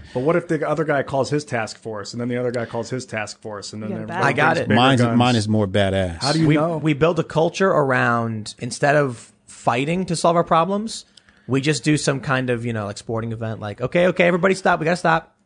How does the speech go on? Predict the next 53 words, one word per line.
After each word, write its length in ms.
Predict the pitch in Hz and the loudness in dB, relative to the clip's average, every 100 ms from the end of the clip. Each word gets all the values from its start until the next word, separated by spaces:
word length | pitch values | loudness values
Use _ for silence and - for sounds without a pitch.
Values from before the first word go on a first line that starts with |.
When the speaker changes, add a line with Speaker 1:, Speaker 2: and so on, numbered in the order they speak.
| _ | _
Speaker 3:
Soccer 360 | - 123 131 | -4 -2 -2
match. 380 | 143 143 160 - | -2 -2 -2 -2
We're 100 | 139 - | -2 -2
Speaker 2:
Dance 140 | 117 | 0
Speaker 3:
gonna 120 | 175 | 0
do 40 | 147 | 2
Speaker 2:
off. 80 | 139 | 0
Speaker 3:
it. 80 | - | -2
And, 160 | 127 123 | -10 -8
yeah. 180 | 131 131 | -4 2
Speaker 4:
I 20 | |
had 180 | 135 117 | 4 4
this 60 | |
Speaker 2:
Yeah. 100 | - | 4
Speaker 4:
dude, 60 | - | 4
Speaker 3:
Dance 200 | - 117 | 4 4
Speaker 4:
I 140 | 175 170 | 4 6
had 80 | 131 | 4
Speaker 3:
off. 40 | |
Speaker 4:
this 140 | 120 104 | 4 4
dude 280 | 107 110 | 4 4
that 160 | 101 90 | 4 2
wanted 200 | 101 95 | 0 0
to 60 | 92 | 0
kick 220 | 110 98 | -2 0
my 160 | 95 95 | 2 2
ass 260 | 95 90 | 2 2
one 140 | 92 90 | 0 0
day. 260 | 87 85 - - _ _ _ _ _ _ - | 0 -2 -8 -16 _ _ _ _ _ _ -2
Big 220 | 95 82 | -2 0
bully 240 | 90 85 | 0 0
guy. 340 | 82 85 80 85 _ _ - | -2 -4 -6 -8 _ _ -6
Wanted 220 | 87 87 | -6 -2
to 40 | |
kick 140 | 98 85 | -2 -2
my 200 | 85 85 | -2 -2
ass. 340 | 82 85 - - | -4 -8 -12 -2
You 80 | 113 | 2
know 80 | |
what 80 | 123 | 4
happened? 320 | 135 143 156 - _ _ _ _ _ _ _ _ _ | 4 4 0 0 _ _ _ _ _ _ _ _ _
Talked 160 | - 123 | 0 2
Speaker 3:
Dance. 80 | 139 | 2
Speaker 4:
my 60 | |
way 180 | 143 135 | 4 4
right 220 | 127 135 | 4 4
out 140 | 127 113 | 4 2
of 80 | |
it. 100 | 104 - - - - - | -2 -8 -18 -20 -20 -12
Speaker 2:
There 100 | 208 | -4
you 60 | |
Speaker 3:
Yeah. 200 | 196 | 0
Speaker 2:
go. 40 | 233 | 0